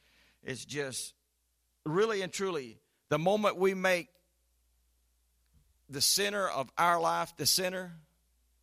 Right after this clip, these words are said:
that every other relationship is gonna suffer. The relationship with God, the relationship with each other is gonna suffer because it don't matter about you. All it matters is about me. Am I fulfilled? Am I being took care of?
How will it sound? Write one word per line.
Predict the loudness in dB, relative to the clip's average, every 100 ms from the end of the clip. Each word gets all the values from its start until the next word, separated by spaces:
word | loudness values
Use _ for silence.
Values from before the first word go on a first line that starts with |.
| _ _ _ _ _
that | -8 0
every | 0 2 4
other | 4 2
relationship | 0 0 0 0 -2 -4 -4 -6
is | -4
gonna | -4 -2
suffer. | -2 -2 -6 -16 -20 _ -12 -12 -12 _ _ _ _ _
The | -2
relationship | 2 2 2 0 0 0 -2
with | 0
God, | 4 6 6 4
the | 0
relationship | 2 0 0 -2 -2 -2 -2
with | -4
each | -2 4
other | 6 6 4 0
is | -2
gonna | -2 -2
suffer | 0 0 0 -4
because | -4 0 0 0 -4 -10 _ _ _ -4
it | 2
don't | 4 6
matter | 6 6
about | 4 0 0
you. | -2 -4 -12 _ _ _ _
All | 4 6
it |
matters | 6 4 4 2
is | 0
about | 4 6 6
me. | 6 6 4 -8 _ _ _ _ -2
Am | 4
I | 6 6
fulfilled? | 4 0 4 4 4 2
Am | 2
I | 4
being | 4 2 0
took | 0 0
care | 0 2 2
of? | 2 0